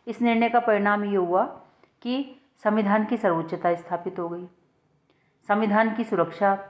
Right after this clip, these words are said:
सर्वोच्च न्यायालय के द्वारा की जाने लगी, न्यायालय तीसरा सदन बन गया। कुछ परिणाम इस निर्णय के ये परिणाम निकले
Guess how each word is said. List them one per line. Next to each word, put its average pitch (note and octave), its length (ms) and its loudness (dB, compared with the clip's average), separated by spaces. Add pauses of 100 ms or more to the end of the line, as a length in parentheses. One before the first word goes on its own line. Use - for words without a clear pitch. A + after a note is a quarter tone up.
सर्वोच्च F#3+ 280 2
न्यायालय F#3+ 340 0
के F#3+ 120 -2
द्वारा F#3 240 2
की F#3+ 200 -4
जाने F#3 280 0
लगी, F#3+ 360 -10 (1040)
न्यायालय G#3+ 440 4
तीसरा F#3 400 0
सदन F#3+ 340 0
बन F#3 200 -2
गया। F#3 200 -4 (600)
कुछ G#3 140 -6
परिणाम F#3+ 500 0
इस F#3+ 160 -6
निर्णय F#3+ 320 -2
के G3 140 0
ये G3 180 0
परिणाम F3+ 380 -4
निकले F3+ 360 -8